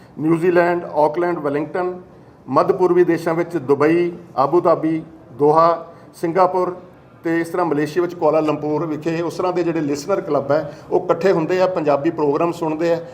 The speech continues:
ਪੰਜਾਬੀਅਤ ਦੀ ਉਹਨਾਂ 'ਚ ਸਾਂਝ ਵੱਧਦੀ ਹੈ ਔਰ ਗੱਲਾਂ ਨੂੰ ਅੱਗੇ ਲੈ ਕੇ ਤੋਰਨ ਦੇ ਵਿੱਚ ਉਹ, ਅਹ, ਸਹਾਈ ਹੁੰਦੇ ਆ। ਪੰਜਾਬੀ ਫਿਲਮਾਂ, ਨਾਟਕ ਤੇ ਗੀਤ ਨੂੰ ਹੋਰ ਸਟਰੈਂਥਨ ਕਰਨਾ ਚਾਹੀਦਾ। ਟੈਕਨੋਲੋਜੀ ਬਹੁਤ ਵੱਧ ਚੁੱਕੀ ਹੈ,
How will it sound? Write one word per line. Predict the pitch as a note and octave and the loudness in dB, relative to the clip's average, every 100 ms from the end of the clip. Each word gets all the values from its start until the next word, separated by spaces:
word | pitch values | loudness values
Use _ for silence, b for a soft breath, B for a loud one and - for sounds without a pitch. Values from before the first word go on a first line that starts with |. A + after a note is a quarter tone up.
| B - | B -4
ਪੰਜਾਬੀਅਤ | D3+ D3+ D3+ E3 D#3+ | 2 4 4 0 0
ਦੀ | E3 | 0
ਉਹਨਾਂ | E3 | 0
'ਚ | E3 | -2
ਸਾਂਝ | D#3 C#3 E3 F#3 | -6 0 0 2
ਵੱਧਦੀ | E3+ E3+ E3+ | 0 0 -2
ਹੈ | D#3+ D#3+ B B - | -2 -4 B B 0
ਔਰ | E3+ E3+ - - C#3+ | 2 2 -6 -6 0
ਗੱਲਾਂ | D#3+ E3+ | 2 2
ਨੂੰ | D#3+ | 0
ਅੱਗੇ | D3 F3+ | 0 2
ਲੈ | D#3+ | 2
ਕੇ | D#3+ | 0
ਤੋਰਨ | D3+ C#3+ C#3+ | -4 -4 -2
ਦੇ | C#3+ | -2
ਵਿੱਚ | C3+ C#3+ | -2 -2
ਉਹ, | B2+ D3 - B B - C3 | -2 -4 -6 B B -4 -4
ਅਹ, | |
ਸਹਾਈ | B2+ C#3+ C3 | -2 0 0
ਹੁੰਦੇ | C#3 D#3 E3+ | 0 0 0
ਆ। | E3+ B B - | -2 B B -2
ਪੰਜਾਬੀ | C#3+ D3+ D#3 E3+ | 4 4 4 2
ਫਿਲਮਾਂ, | F3 E3+ F3+ | 2 0 0
ਨਾਟਕ | D#3+ C3+ C#3+ | 0 0 -2
ਤੇ | - F3 | -6 -6
ਗੀਤ | C#3 D3 E3 | -4 -4 -2
ਨੂੰ | D#3 | -2
ਹੋਰ | C#3+ C#3 | -2 -2
ਸਟਰੈਂਥਨ | D3 C#3 C3+ D3+ | -6 -8 -8 -8
ਕਰਨਾ | D#3 D#3 D#3 | -4 -4 -2
ਚਾਹੀਦਾ। | D#3+ E3+ E3+ | -2 0 -2
ਟੈਕਨੋਲੋਜੀ | D#3+ C#3 C3+ C#3 D3 | -2 0 0 0 0
ਬਹੁਤ | D#3 D#3 | 0 0
ਵੱਧ | C#3 D3 | -2 -2
ਚੁੱਕੀ | F3+ F3 F3 | -2 -4 0
ਹੈ, | F3+ E3+ | 0 0